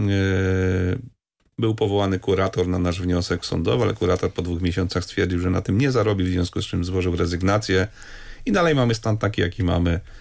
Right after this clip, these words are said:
Starosta bydgoski kolejne pismo do, e, do,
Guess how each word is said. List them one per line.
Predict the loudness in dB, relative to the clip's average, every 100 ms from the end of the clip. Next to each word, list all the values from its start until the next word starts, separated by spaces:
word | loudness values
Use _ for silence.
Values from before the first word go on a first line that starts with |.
| -20 -18
Starosta | -4 0 0 0
bydgoski | 0 2 0 0 -2
kolejne | 2 2 2 0
pismo | 0 -4 -2 0
do, | 2 2 0 0 0 2 2 2
e, | 2
do, | 0